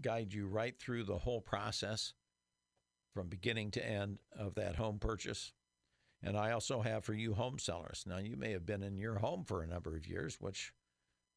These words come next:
a lot of people are staying in their homes. Like, did you know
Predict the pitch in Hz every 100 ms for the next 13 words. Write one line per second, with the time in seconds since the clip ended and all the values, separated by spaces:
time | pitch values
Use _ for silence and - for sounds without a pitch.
0 | _ - 87 98 101 123 120 92 87 -
1 | 120 120 87 87 92 90 87 117 151 151
2 | - 220 202 202 196